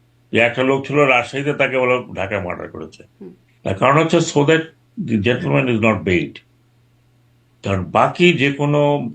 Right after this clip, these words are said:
Speaker 1: চার্জ আপনি নেবেন, all are bailable offense। তো সেই বেলেবল অফেন্সটা যাতে, আমার যেটা মনে হয়, পুলিশের আমি একটা এক্সপ্লেনেশন শুনেছি, কাজে সেই জায়গাটাতে আমার মনে হয় যে পুলিশ হয়তো এই কারণে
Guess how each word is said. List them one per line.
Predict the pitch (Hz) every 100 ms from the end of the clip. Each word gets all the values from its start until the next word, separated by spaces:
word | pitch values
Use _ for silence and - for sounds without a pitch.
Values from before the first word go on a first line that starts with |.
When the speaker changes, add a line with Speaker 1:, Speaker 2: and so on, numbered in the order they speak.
| -
Speaker 1:
চার্জ | 110 123 120
আপনি | 117 120
নেবেন, | 117 113 123 -
all | 107 120 123
are | 107 98
bailable | 107 104 95
offense। | 87 - 76 73 - _ _ _ _ _ _ _ _
তো | -
সেই | 110 147
বেলেবল | 117 123 151 180 196
অফেন্সটা | 180 156 165 160 156
যাতে, | 131 123 127 143 - _ _ _ _ _
আমার | - 113 147
যেটা | 139 135
মনে | 120 113
হয়, | 95 90
পুলিশের | - 107 107 101
আমি | 107
একটা | 101 - 147
এক্সপ্লেনেশন | 139 - 95 80 76
শুনেছি, | 82 78 - - _ _ _ _ _ -
কাজে | 123 151
সেই | 143 156 160
জায়গাটাতে | 185 196 202 202 196 196
আমার | 180
মনে | 170 160 156
হয় | 151
যে |
পুলিশ | 147 147 135 131
হয়তো | 135 120
এই | 120 135 131
কারণে | 131 113 98 87